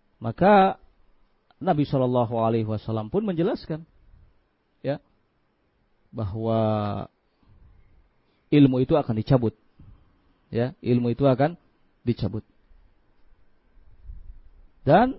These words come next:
ketika Allah mencabut ilmu itu tidak sekaligus. Walakin Nabi qabdil ulama. Tetapi Allah akan cabut ilmu itu dengan diwafatkannya para ulama.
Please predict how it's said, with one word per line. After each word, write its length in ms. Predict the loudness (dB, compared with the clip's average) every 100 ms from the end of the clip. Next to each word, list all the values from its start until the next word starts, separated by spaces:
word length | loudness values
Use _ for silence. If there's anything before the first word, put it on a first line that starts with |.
| -12 -14 -8 -2
ketika 480 | 0 2 2 2
Allah 400 | 2 2 4 2
mencabut 560 | 2 -2 0 2 2 -2
ilmu 320 | 2 2 2
itu 160 | -2 -2
tidak 240 | -4 -6
sekaligus. 400 | -4 -2 -2 -6 -12 -20 -20 -20 -20 -20 -20 -20 -20 -20 -20 -20 -10
Walakin 640 | -4 0 2 2 0 -4
Nabi 240 | -4 -6 -6
qabdil 560 | -6 -2 0 0 -2 -12 _ -8
ulama. 560 | -2 -2 -2 -8 -14 -14
Tetapi 800 | -8 -2 -2 0 -2 -2 -2 -6 _
Allah 320 | 0 2 0
akan 240 | -4 -6 -2
cabut 320 | 0 0 -4 0
ilmu 320 | 2 2 -4 -8
itu 240 | -8 -6
dengan 480 | -4 -4 -2 -2 -2 -8 _ _ _ _
diwafatkannya 1120 | -20 0 2 2 0 -4 -8 -10 -12 -12 -12 -10
para 320 | -8 -8 -10 _ _ _ -12
ulama. 400 | -8 -8 -10